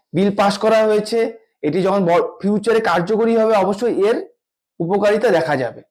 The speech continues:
সাধারণ লোকের কথা চিন্তা করেই এটাকে নিয়ে আসা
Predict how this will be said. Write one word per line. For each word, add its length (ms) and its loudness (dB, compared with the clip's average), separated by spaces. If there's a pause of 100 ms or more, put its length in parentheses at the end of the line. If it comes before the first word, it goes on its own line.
(560)
সাধারণ 380 2
লোকের 240 2
কথা 160 2
চিন্তা 380 0
করেই 240 0 (240)
এটাকে 320 -4 (180)
নিয়ে 200 2
আসা 140 0